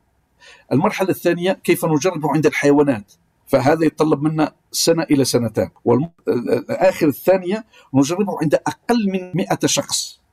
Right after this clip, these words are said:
فعندما نجد بأنه في المائة شخص لا وفيات ولا التهاب حاد لا في الكبد ولا في القلب ولا أي ضرر إلا ضر-، الضرر المعروف، الحمى، القياء، الإسهال، التعب، ومن ثم نمر إلى المرحلة الثالثة.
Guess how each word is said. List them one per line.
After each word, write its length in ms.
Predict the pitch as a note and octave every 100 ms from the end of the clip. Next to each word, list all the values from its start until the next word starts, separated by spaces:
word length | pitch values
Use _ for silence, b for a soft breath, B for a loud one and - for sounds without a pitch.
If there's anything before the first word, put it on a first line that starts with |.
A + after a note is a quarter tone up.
| - B
فعندما 520 | - F#3 G3 F#3+ F#3
نجد 200 | F3+ E3
بأنه 260 | C#3+ F3 D#3
في 80 | C#3+
المائة 240 | D#3 D#3+ D3+
شخص 360 | - - - _ _ -
لا 140 | B2+
وفيات 560 | E3+ E3 E3 D3+ A#2+ B2+
ولا 180 | D3+
التهاب 300 | D#3 - D#3+
حاد 220 | - D3 A#2
لا 60 |
في 80 | -
الكبد 380 | D3+ E3+ D3 B2
ولا 120 | D3
في 100 | -
القلب 280 | - D3+ B2+
ولا 160 | D3+ -
أي 140 | A3+
ضرر 320 | D#3+ C#3+ D3+ -
إلا 320 | F3+ C#4+ D3+ - _ B2+
ضر-، 240 | C#3 D3
الضرر 320 | B2+ C3+ D3
المعروف، 580 | D#3+ C#3 C3+ C#3+ D#3+ - b b B2+
الحمى، 460 | A#2 D#3+ D3+ C#3 -
القياء، 420 | C3+ C#3 C#3 D3 C3
الإسهال، 480 | C3+ B2+ B2 C#3 C#3 b b
التعب، 500 | B2+ B2+ C#3 C#3+ D3+ - _ -
ومن 160 | B2+ E3+
ثم 200 | B3 G#3+
نمر 200 | D#3 D3
إلى 100 | D3
المرحلة 340 | C3+ B2+ - A#2+
الثالثة. 520 | - B2+ A2+ G#2 C3+